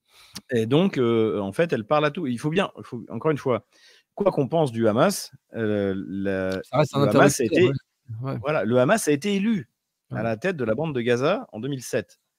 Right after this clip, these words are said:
Speaker 1: Donc, euh, euh, euh, voilà, si vous voulez, il y a
Speaker 2: Non,
Speaker 1: eu des
Speaker 2: mais même,
Speaker 1: négociations.
Speaker 2: pardonne-moi de te couper, mais même s'il avait été pas élu, ça changeait
Speaker 1: <clears throat>
Speaker 2: rien, puisque c'est le belligérant. Donc, dans tous les cas, si on veut des
Speaker 1: Ouais.
Speaker 2: négociations, il va falloir parler aux belligérants. Même le fait qu'il ait été élu change rien à ça. Si c'était une dictature, ce que c'est plus ou moins d'ailleurs, parce que bon, les élections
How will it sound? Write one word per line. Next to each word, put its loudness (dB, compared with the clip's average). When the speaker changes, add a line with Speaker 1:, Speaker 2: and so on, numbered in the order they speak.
Speaker 1:
Donc, 0
euh, 0
euh, 0
euh, -4
voilà, 4
si -6
vous 0
voulez, 2
il -4
y 8
a 10
Speaker 2:
Non, 8
Speaker 1:
eu 2
des 4
Speaker 2:
mais 6
même, 6
Speaker 1:
négociations. -2
Speaker 2:
pardonne-moi 4
de -4
te -2
couper, 0
mais 2
même 2
s'il 0
avait 6
été 0
pas 2
élu, 4
ça 2
changeait 6
Speaker 1:
<clears throat> -
Speaker 2:
rien, -2
puisque -2
c'est -6
le 0
belligérant. 4
Donc, -6
dans 0
tous 0
les 6
cas, 6
si 0
on 4
veut 4
des 4
Speaker 1:
Ouais. 8
Speaker 2:
négociations, 2
il -4
va 0
falloir 0
parler 4
aux 6
belligérants. 2
Même 6
le 6
fait 0
qu'il 0
ait 4
été 2
élu 0
change -2
rien 2
à 2
ça. 0
Si -6
c'était 0
une 4
dictature, 2
ce -14
que -4
c'est -2
plus -6
ou 0
moins 4
d'ailleurs, 2
parce -18
que -14
bon, -6
les -4
élections -2